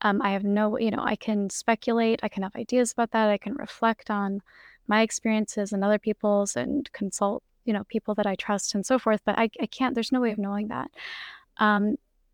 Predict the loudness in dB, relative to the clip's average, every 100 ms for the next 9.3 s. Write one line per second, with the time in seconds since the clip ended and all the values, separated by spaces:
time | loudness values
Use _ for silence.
0 | _ 0 2 2 -2 -2 2 4 4 2
1 | 0 -8 -6 -6 -4 0 2 2 0 -2
2 | -6 -4 -2 -2 -2 -6 -10 _ _ _
3 | _ _ _ _ _ _ _ -2 0 2
4 | 0 -2 -4 -8 _ _ _ _ _ _
5 | _ _ _ _ _ _ -14 -6 0 2
6 | 4 2 -2 -4 -2 -2 -4 -6 -2 0
7 | 0 -2 -2 0 2 4 2 2 -2 -8
8 | -18 _ _ _ _ _ _ _ _ _
9 | 0 0